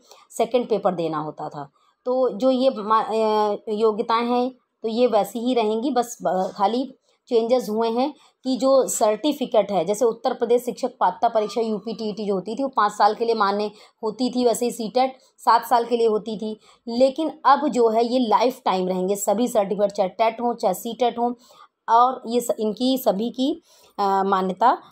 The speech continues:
अ, स-, लाइफ टाइम के लिए रहेगी। So thanks for watching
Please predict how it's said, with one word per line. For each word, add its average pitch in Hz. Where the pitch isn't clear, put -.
अ, 202
स-, 196
लाइफ 202
टाइम 175
के 170
लिए 208
रहेगी। 156
So -
thanks 269
for 320
watching 240